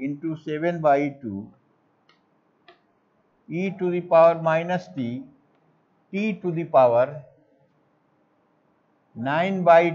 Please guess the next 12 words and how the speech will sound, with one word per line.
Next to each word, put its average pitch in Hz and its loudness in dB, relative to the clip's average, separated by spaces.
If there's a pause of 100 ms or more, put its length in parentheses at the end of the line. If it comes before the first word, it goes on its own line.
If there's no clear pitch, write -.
(120)
two 165 -4 (140)
minus 156 -4 (140)
one 135 -2 (220)
डी 98 -14
टी। 73 -20 (1400)
अब 180 0
देखिए, 190 0
इसका 190 2
हो 185 4
जाता 180 4
है 170 4
आपका 127 -2